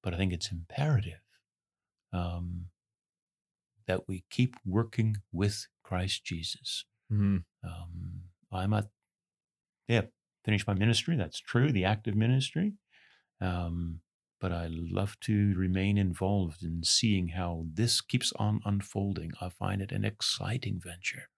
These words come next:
Speaker 2: Mm-hmm.
Speaker 1: Um, and in that regard, I want to say to you and to so many more, it's an exciting time to be alive.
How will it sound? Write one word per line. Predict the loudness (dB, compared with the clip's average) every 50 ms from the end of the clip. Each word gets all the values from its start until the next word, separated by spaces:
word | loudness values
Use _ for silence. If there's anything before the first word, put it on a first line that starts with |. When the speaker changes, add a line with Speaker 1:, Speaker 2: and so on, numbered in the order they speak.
| _ _ 0
Speaker 2:
Mm-hmm. | 2 4 4 6 4 4 2 0 -4 _ _ _ _ _ -6 -6
Speaker 1:
Um, | -6 -6 -6 -10 -12 -16 _ _ _ _ _ _ _ _ _ _ _ _ _ -4
and | -4 -2
in | 2
that | 2 2 4 6
regard, | 6 6 6 6 6 6 6 4 4
I | 2 0
want | -2 -2 -4
to | -4 -4
say | -2 0 0 0
to | 0 0 -2 -2 -2 -2 -2 -4 -8 -12 _ _ _ _ _ _ _ _ _ -20 -20 -20 -20 -12 -6 -2
you | 2 4 6 6 6 6
and | 4 4
to | 2
so | 2 4 4
many | 6 6 8
more, | 6 6 4 2 0 -2 -2 -6 -10 _ _ _ _ _ _ _ _ _ _ _ _ _ _ _ _ _ _ _ _ _ _ _ _ _ _ _ _ _ _ _ _ _ _ _ _ -8
it's | -6 -4 -2
an | -2
exciting | -4 -2 0 0 2 2 2 2 0 -2 -4 -6 -8
time | -6 -4 -2 -2 0 -2 -4 -4
to | -6 -6
be | -6 -6
alive. | -8 -8 -10 -12 -12 -12 -12 -14 -16 _ -14 -14 -14